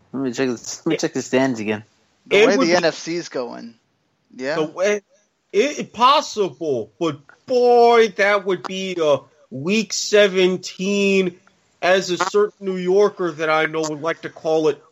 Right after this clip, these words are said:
Speaker 3: good early morning sports fan sort of scenario. Just look those up on YouTube and you'll understand. I'll give you a hint. A whiteboard is involved.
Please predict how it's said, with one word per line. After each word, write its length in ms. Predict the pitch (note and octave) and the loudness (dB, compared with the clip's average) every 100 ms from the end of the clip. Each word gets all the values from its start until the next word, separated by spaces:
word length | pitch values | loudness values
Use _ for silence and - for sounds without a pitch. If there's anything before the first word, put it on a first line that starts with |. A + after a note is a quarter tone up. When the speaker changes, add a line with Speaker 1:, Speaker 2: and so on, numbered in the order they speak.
| D#3+ | -8
Speaker 3:
good 280 | C#3 A#3 A3 A3+ | 2 6 6 6
early 360 | G#3+ A3+ G#3 | 4 6 2
morning 420 | F#3+ G#3 G#3 F3 | 4 6 6 2
sports 560 | D#3+ - - G3+ F3+ F3+ | -4 -12 -2 0 0 -4
fan 460 | - D#3 C#3 B2+ B2 | -8 0 0 0 -6
sort 320 | - C3+ B2+ | -6 -4 -4
of 100 | B2 | -6
scenario. 880 | - B2+ B2 A#2 A2+ A2 G#2+ G#2 - _ _ _ _ _ _ | -6 -2 0 0 0 0 0 -2 -6 _ _ _ _ _ _
Just 280 | A#3 A#3 - | 0 2 4
look 160 | C4+ C4+ | 2 4
those 280 | C4 A#3 | 2 4
up 220 | A3+ A3+ A3 | 2 2 2
on 160 | G#3 | 2
YouTube 640 | G3 F#3 F#3+ - G3 G3 F3+ | 0 -8 -10 -8 -8 -4 -4
and 120 | D#3 | -2
you'll 280 | D#3+ E3+ E3 | -2 -2 -2
understand. 880 | E3+ D3+ C#3 - D#3+ C#3+ A#2+ G2+ F#2 _ - - | -2 -4 -8 -8 -2 0 0 -2 -8 _ -20 -2
I'll 140 | C3+ C#3 | 0 0
give 180 | D3+ | 0
you 160 | F3 A3+ | 4 4
a 60 | A#3 | 6
hint. 340 | A3 F#3+ F#3+ | 2 0 -2
A 380 | B3 - - G3 G3+ | -6 -6 -8 -6 -2
whiteboard 480 | F#3+ D3 E3 D#3+ C3+ | -2 -2 -4 -4 -4
is 140 | B2+ | -10
involved. 600 | C3+ _ A#2+ A#2 A2 G#2 | -16 _ -8 -8 -8 -12